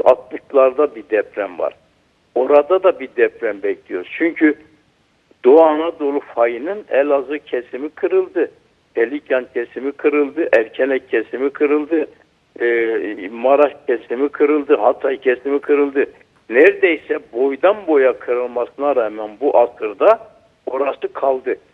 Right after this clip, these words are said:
E, orada da yani iki yüz sene geçti. Yani bir oradan da endişe ediyoruz. En azından şüpheli bakıyoruz.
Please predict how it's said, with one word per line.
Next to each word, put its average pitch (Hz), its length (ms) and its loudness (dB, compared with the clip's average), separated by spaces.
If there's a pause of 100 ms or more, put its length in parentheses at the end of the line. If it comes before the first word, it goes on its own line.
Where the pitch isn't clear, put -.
(220)
E, 107 60 -10
orada 127 520 -2
da 226 280 2 (100)
yani 117 340 -4
iki 117 280 -16
yüz 139 180 -12
sene 139 240 2
geçti. 135 440 2
Yani 104 300 -2 (100)
bir 110 160 -8 (840)
oradan 147 460 2
da 135 60 6
endişe 110 400 -6
ediyoruz. 104 420 -8
En 151 180 0
azından 127 580 0 (480)
şüpheli - 360 0
bakıyoruz. - 560 -4